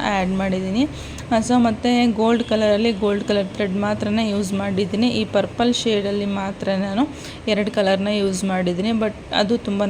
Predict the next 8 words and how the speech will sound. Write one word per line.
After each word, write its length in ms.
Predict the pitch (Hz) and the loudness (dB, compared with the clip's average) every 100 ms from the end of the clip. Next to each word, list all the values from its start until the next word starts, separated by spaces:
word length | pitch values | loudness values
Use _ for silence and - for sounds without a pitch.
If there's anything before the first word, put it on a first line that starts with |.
| 202 | -2
ಚೆನ್ನಾಗಿ 420 | 226 185 190 190 | -2 -2 -2 -2
ಕಾಣಿಸ್ತಾ 420 | 202 190 - 190 | -2 -2 -2 0
ಇತ್ತು, 300 | 180 180 226 | 0 -2 0
ಅದಕ್ಕೋಸ್ಕರ 760 | 247 214 185 180 190 - 202 | 0 0 -2 -2 -2 -2 0
ಅದನ್ನು 280 | 190 196 190 | 0 0 0
ಆ್ಯಡ್ 280 | 190 185 180 | 0 0 0
ಮಾಡಿದ್ದೀನಿ 500 | 185 185 180 180 185 | 0 0 0 0 -2
ಅಷ್ಟೇನೆ. 600 | 190 190 - 196 185 185 | -2 -4 -4 -2 -2 0